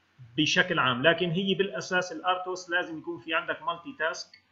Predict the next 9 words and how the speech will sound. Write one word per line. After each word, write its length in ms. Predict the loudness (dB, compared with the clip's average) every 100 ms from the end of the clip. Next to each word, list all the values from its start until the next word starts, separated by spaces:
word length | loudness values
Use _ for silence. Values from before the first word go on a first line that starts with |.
| _ _ _ _ _ -2
والمعالج 1300 | 6 8 8 4 -2 -4 -2 0 2 4 4 0 0
ينتقل 580 | -2 0 -2 0 -6 -6
في 220 | -4 0
عملية 440 | 0 0 -2 -4
التنفيذ 760 | -6 -8 -8 -4 -2 -2 -4 -20 _ _ -12
بين 260 | 0 2 2
هذه 580 | 0 0 0 -2 -2 -6 _ _ _ _ -2
ال-، 600 | 0 2 2 4 2 0
التاسكات. 580 | -2 2 2 0 -4 -4